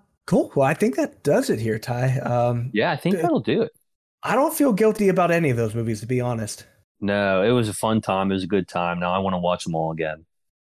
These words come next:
Speaker 1: Yeah, I, I think I'm gonna go put on Just Friends. <laughs> I'm, I'm gonna go sit
Speaker 2: <laughs>
Speaker 1: down,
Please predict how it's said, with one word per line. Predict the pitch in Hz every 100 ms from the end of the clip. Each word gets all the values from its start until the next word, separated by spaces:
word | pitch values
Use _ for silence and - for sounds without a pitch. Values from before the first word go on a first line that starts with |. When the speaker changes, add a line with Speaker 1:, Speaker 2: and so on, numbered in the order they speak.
| _ -
Speaker 1:
Yeah, | 110
I, | 107 143 -
I | 127
think | 131 156
I'm | 156
gonna | 147
go | 135
put | 131 131
on | 123
Just | 117 110
Friends. | 110 110 113 - 190
<laughs> |
I'm, | 208 196 466 147 135
I'm | 147 160
gonna | 147
go | 151 143
sit | 123 110
Speaker 2:
<laughs> |
Speaker 1:
down, | 147 147 -